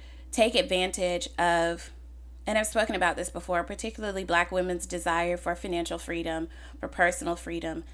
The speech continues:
to heal from heartbreak or financial abuse, taking advantage of those kinds of situations so that you can sell an ebook or so that you can speak on a panel,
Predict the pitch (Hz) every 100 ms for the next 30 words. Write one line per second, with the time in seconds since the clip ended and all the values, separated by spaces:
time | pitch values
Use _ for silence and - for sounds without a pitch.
0 | - - 180 - 196 196 - 190 180 180
1 | - 170 170 180 185 175 175 175 165 160
2 | 175 170 - - - - - - 214 202
3 | 226 196 190 180 180 185 170 - - -
4 | - - - 190 190 190 185 - - -
5 | - - - - - - - - - 208
6 | 214 - 226 214 - 196 185 175 180 196
7 | 190 180 165 190 202 190 175 165 165 196
8 | 214 214 214 - - - 196 196 190 185
9 | 185 190 175 190 180 170 160 - 170 202
10 | 220